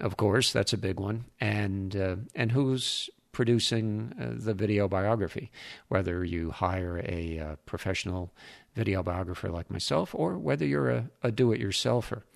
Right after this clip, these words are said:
Uh, so, uh, video biographies can have, um, a variety of forms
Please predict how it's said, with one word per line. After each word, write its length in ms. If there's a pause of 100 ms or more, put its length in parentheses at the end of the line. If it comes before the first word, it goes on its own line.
(500)
Uh, 160 (400)
so, 340
uh, 240 (500)
video 280
biographies 560
can 220
have, 680 (100)
um, 840
a 220
variety 560
of 100
forms 560